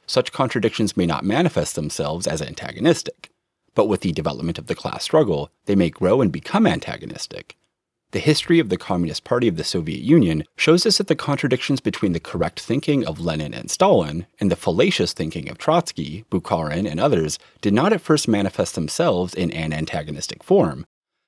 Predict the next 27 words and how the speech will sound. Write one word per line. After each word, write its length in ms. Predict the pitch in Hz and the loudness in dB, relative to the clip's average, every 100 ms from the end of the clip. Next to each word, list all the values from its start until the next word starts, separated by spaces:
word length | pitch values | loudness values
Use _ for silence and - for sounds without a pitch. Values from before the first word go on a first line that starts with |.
| _ | _
but 100 | 127 | 0
that 160 | 120 - | 0 2
later 240 | 127 160 | 4 4
they 140 | 120 95 | 4 2
did 180 | 87 82 | 2 0
develop 400 | 78 135 95 - | 4 4 4 0
into 240 | 80 82 | -6 -6
antagonism. 800 | - - 160 90 - - - - _ _ _ _ _ _ _ _ _ | -4 2 2 2 -4 -12 -14 -18 _ _ _ _ _ _ _ _ _
There 180 | - 120 | 2 4
are 100 | 104 | 4
similar 400 | - - 165 156 | 2 2 4 4
cases 440 | 107 113 104 107 98 | 4 2 2 2 2
in 100 | 80 | 0
the 60 | |
history 360 | - 104 - 104 | 0 -4 2 0
of 80 | 85 | 0
the 80 | |
Chinese 380 | - - 90 80 | -4 -2 0 -2
Communist 460 | - 76 - - - | -4 -6 -6 -8 -2
Party. 440 | 156 127 - - _ _ _ _ | 2 2 0 -12 _ _ _ _
At 140 | 101 - | -2 2
first, 280 | 120 113 | 4 4
the 60 | - | 0
contradictions 600 | - 107 104 98 - 101 | -2 -2 0 -2 0 -2
between 280 | 92 - 85 | -2 -2 -4
the 60 | 76 | -4
correct 300 | - - | -10 -12